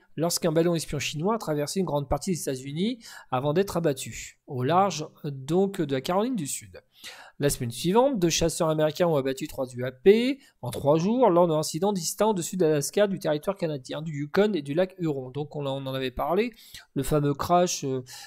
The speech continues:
enfin le, la fameuse destruction d'un,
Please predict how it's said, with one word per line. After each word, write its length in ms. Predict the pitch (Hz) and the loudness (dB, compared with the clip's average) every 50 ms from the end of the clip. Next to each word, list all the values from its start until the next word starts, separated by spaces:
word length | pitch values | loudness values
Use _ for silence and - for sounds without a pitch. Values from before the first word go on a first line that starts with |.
| - _ | -12 _
enfin 140 | - 151 143 | 0 2 2
le, 280 | 139 131 127 127 127 | 4 2 2 0 0
la 120 | 123 127 127 | -2 -2 -4
fameuse 520 | 127 139 143 147 160 170 170 160 143 135 135 135 | -4 -4 -2 0 0 0 0 0 -2 -4 -6 -6
destruction 600 | 135 147 - - - 156 - - - - 185 180 | -6 -8 -6 -6 -6 -6 -6 -6 -4 -2 0 0
d'un, 560 | 170 156 135 135 131 131 127 127 127 127 127 | 2 2 0 0 0 -2 -2 -4 -4 -4 -6